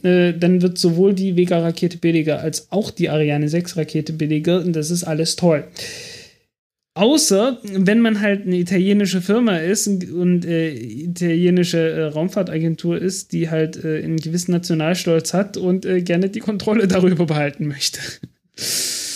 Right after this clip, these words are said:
Ähm, ja,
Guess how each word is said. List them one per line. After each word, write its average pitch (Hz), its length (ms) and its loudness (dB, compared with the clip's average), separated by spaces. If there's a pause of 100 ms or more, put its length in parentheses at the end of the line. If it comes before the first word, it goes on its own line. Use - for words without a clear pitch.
(320)
Ähm, 220 540 4 (1400)
ja, 185 480 2